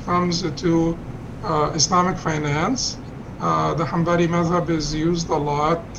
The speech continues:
to allow, uh, different conditions, uh, that would not otherwise be allowed in the other madhab.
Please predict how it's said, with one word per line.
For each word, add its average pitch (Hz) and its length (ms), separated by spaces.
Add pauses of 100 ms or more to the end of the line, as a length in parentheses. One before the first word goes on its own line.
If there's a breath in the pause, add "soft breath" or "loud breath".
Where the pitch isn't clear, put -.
(260)
to 180 120 (160)
allow, 160 600 (100)
uh, 151 280
different 165 480
conditions, 151 760 (520)
uh, 143 420
that 147 240
would 151 180
not 156 220
otherwise 151 600
be 147 180
allowed 143 400
in 143 140
the 143 100
other 147 180
madhab. 143 500